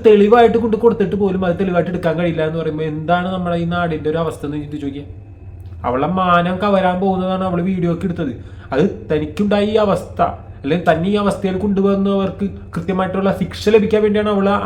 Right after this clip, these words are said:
ആ രീതി പോലും ചെയ്തത്, അവിടെ ആ വീഡിയോ പോലും പകർത്താൻ ശ്രമിച്ചത്. എന്നിട്ട് അതിന് പോലും ഒരു വില കൊടുക്കുന്നില്ല എന്നുണ്ടെങ്കിൽ എന്ത് ഉണ്ട് നമ്മുടെ നാട്ടിലെ സ്ത്രീകൾക്ക്? അല്ല,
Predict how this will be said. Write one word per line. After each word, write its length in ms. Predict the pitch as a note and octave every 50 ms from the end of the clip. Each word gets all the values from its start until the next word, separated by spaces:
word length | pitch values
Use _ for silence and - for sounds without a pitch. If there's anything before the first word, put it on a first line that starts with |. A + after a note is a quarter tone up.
| F#3 F#3
ആ 40 | G3 G3+ G3+ G#3 G#3 G#3 G3+ A3
രീതി 220 | A3+ G#3+ G3 G3+ G3+
പോലും 220 | G#3 G3+ G#3 G#3+ - - - - - - - - - - - - -
ചെയ്തത്, 280 | - G3+ G3+ G3 F#3 F#3 F3+
അവിടെ 160 | E3+ C3+ A2+ - - - - - -
ആ 40 | D3+ F#3+
വീഡിയോ 220 | G3+ F#3+ F3+ G3 G#3
പോലും 140 | G#3 G#3 G3+
പകർത്താൻ 300 | G#3+ G3 F#3 E3+ F#3 F3 -
ശ്രമിച്ചത്. 340 | G3 G3 E3 - E3+ C3 A#2+ - - - - - -
എന്നിട്ട് 220 | - E3+ E3+ F#3+ G#3 E3+ E3+
അതിന് 220 | D#3+ F#3+ F#3+ A3+ A#3
പോലും 340 | B3 G3+ F#3 E3+ E3 E3+ F#3 F#3+ F#3
ഒരു 100 | E3 F3 E3+
വില 180 | F3 E3 D3+ D#3 D#3+ F#3
കൊടുക്കുന്നില്ല 440 | F#3 E3 - E3+ E3 E3 D#3+ D#3+ D#3 D3+
എന്നുണ്ടെങ്കിൽ 420 | D3+ D#3 D3 C3+ B2 A2+ B2 B2+ - - - - - - - - - - - - - - - - - E3+
എന്ത് 240 | F#3+ A3 G#3 A3+ B3+ A#3+ - - - - - - - - - - - - - - - F3+
ഉണ്ട് 120 | E3+ E3+ E3+ D#3+
നമ്മുടെ 200 | E3 E3 D#3+ D#3+ E3
നാട്ടിലെ 260 | E3 D#3 - C#3+ C#3+ -
സ്ത്രീകൾക്ക്? 420 | - D#3 D3 C3+ C3+ A#2 - - C3 - - - - - - - -
അല്ല, 100 | D3